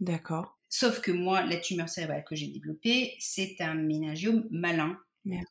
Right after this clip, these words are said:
Speaker 2: euh, qui est hyper rare, euh, qui est, euh, enfin, je pense qu'on doit être peut-être deux cents en France, euh, à l'avoir. Euh, un truc un peu rarissime.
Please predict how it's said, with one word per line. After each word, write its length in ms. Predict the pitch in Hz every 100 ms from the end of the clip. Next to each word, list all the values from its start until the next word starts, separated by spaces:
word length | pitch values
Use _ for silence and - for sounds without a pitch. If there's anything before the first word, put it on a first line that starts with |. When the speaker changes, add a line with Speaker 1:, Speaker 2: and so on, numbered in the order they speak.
| 165
Speaker 2:
euh, 520 | 165 160 156 160 - - - _ - -
qui 200 | - 165
est 140 | -
hyper 460 | 214 202 185 160 151
rare, 380 | 147 151 156 - 151
euh, 80 | - -
qui 300 | - - 73
est, 220 | 76 69
euh, 160 | - - _ _ _ _ _ _ _ _ _
enfin, 120 | 160
je 120 | 160 170
pense 240 | 175 175
qu'on 180 | - 196
doit 320 | 196 185 175
être 120 | 175
peut-être 320 | - 175 170 165
deux 140 | 196
cents 340 | - 175 175
en 60 | 165
France, 440 | - 170 220 -
euh, 240 | 127 - -
à 40 | 147
l'avoir. 380 | 165 208 - - - - - - _ _ _ 170
Euh, 40 |
un 540 | 160 156 156 - -
truc 260 | - - 180
un 60 | 160
peu 160 | 208
rarissime. 720 | 202 185 185 175 - 220 254